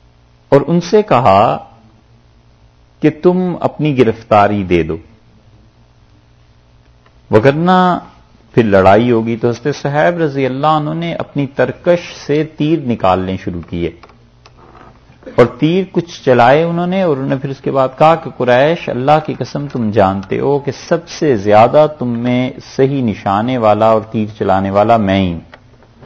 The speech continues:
اور جب تک اس ترکش میں ایک تیر بھی باقی ہے نا،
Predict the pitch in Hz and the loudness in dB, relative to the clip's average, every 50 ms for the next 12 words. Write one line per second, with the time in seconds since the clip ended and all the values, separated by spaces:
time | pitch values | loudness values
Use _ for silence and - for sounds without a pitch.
0 | - - - - _ _ _ _ _ _ _ _ _ _ _ _ _ _ _ _ | -20 -20 -20 -20 _ _ _ _ _ _ _ _ _ _ _ _ _ _ _ _
1 | _ _ _ _ _ _ _ _ _ _ _ - - 143 131 123 - - 185 202 | _ _ _ _ _ _ _ _ _ _ _ 2 2 2 2 2 2 4 4 4
2 | 202 175 160 - - 208 208 208 - 180 151 - - - 131 131 - - 127 123 | 4 2 -2 -2 0 0 0 0 -2 -10 -10 -6 0 2 2 2 2 0 -2 -2
3 | 120 - - 143 151 160 165 165 156 - - 151 170 185 202 220 208 - - _ | -2 -4 -8 -6 -4 -2 -2 -4 -4 -2 0 2 2 4 4 2 0 -2 -8 _
4 | - 143 135 135 131 123 120 120 110 98 92 92 95 98 - - 123 117 95 90 | -2 0 0 0 0 0 -2 -2 0 2 2 2 2 0 -2 -2 0 2 2 2
5 | 90 107 120 | 0 0 -4